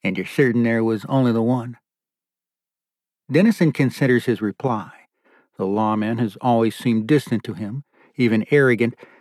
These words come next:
but it seems that Chantry's interest is coupled with a vague approval of some sort. "The one's all I saw for sure," Dennison says, but now he hesitates for a moment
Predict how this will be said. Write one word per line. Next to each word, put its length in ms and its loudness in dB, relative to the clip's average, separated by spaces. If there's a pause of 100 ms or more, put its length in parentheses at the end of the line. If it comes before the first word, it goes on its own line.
(300)
but 160 4
it 140 0
seems 300 2
that 120 0
Chantry's 600 0
interest 440 0
is 320 -4
coupled 320 -2
with 160 -2
a 120 -2
vague 320 2
approval 520 2
of 120 -6
some 200 -12
sort. 300 -18 (1600)
"The 200 4
one's 340 4
all 160 2
I 60 -2
saw 220 -4
for 120 -10
sure," 500 -2 (640)
Dennison 400 2
says, 480 -4 (680)
but 80 2
now 180 4
he 80 4
hesitates 540 2
for 160 0
a 40 2
moment 340 -2